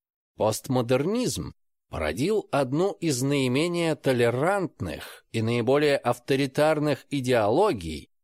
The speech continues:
с момента повсеместного упадка коммунизма,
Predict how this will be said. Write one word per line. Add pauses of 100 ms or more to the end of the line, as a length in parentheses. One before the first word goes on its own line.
с
момента
повсеместного
упадка
коммунизма,